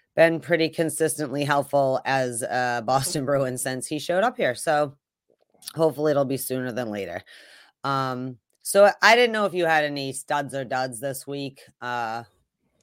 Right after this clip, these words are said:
I would say Charlie Coyle, 'cause he just walked in as if he hadn't been in a no contact jersey for the first half of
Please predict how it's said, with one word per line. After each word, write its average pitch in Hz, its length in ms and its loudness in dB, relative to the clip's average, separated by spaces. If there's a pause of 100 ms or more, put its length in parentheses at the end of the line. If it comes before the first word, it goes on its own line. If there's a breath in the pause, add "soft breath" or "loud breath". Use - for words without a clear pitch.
(180)
I 160 160 10
would 180 120 6
say 135 160 0
Charlie 123 380 -4
Coyle, 123 400 -6
'cause 127 260 -10
he 127 120 -8
just 131 240 -6
walked 120 300 -6
in 123 140 -6
as 113 160 -8
if 120 120 -4
he 117 140 -8
hadn't 117 300 -4
been 120 180 -6
in 117 100 -8
a 110 100 -10
no 117 220 -4
contact 110 540 -4
jersey 110 400 -4
for - 140 -8
the 107 100 -4
first 110 340 0
half 107 280 0
of 107 280 -8